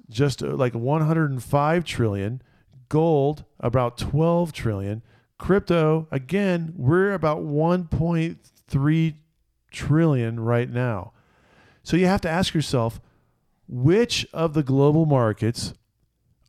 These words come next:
are going to be the mark-, is, is going to be the market that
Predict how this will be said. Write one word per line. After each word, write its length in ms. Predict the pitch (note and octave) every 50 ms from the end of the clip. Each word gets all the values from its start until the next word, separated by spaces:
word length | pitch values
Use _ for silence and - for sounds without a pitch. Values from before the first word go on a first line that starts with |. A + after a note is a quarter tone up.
| _ -
are 140 | - C3 C3
going 260 | A#2 C#3+ C#3+ D3 D3+
to 180 | C#3 - D#3 C#3+
be 340 | B2 C3 C3 B2+ B2+ B2+ C3
the 140 | B2+ B2
mark-, 440 | A#2+ A#2+ B2 C3 C3 C3 C3 B2 -
is, 200 | - B2+ A#2+ A2+
is 160 | C#3 C3 A2
going 200 | - C3+ C#3 C#3+
to 60 | C#3 C3+
be 120 | C#3+ C#3+
the 80 | C3+ C#3+
market 460 | B2 A#2 A2 G#2 G2+ G2+ G#2+ G2+ - _ _ _ _ _ _ _ _
that 340 | - B2+ B2+ B2 B2 B2+